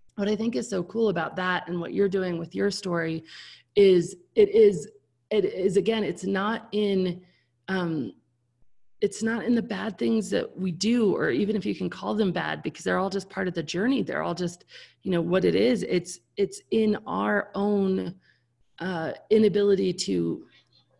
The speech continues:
let go of our own blame, our own shame, our own guilt around it. And, like, the more that you talk and tell your story, the more that, you know, Pete tells his story, like,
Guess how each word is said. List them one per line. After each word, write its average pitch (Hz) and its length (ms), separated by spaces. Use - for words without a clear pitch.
let 190 300
go 196 220
of 165 140
our 160 300
own 214 280
blame, 156 360
our 156 160
own 190 200
shame, 156 320
our 156 140
own 180 240
guilt - 320
around - 260
it. - 220
And, 190 140
like, 165 260
the 190 100
more 202 440
that 175 300
you 208 320
talk 156 460
and 170 120
tell 170 160
your 185 320
story, 170 440
the 170 100
more 170 200
that, 165 260
you - 100
know, - 120
Pete 240 240
tells 175 220
his 220 240
story, 170 400
like, 160 220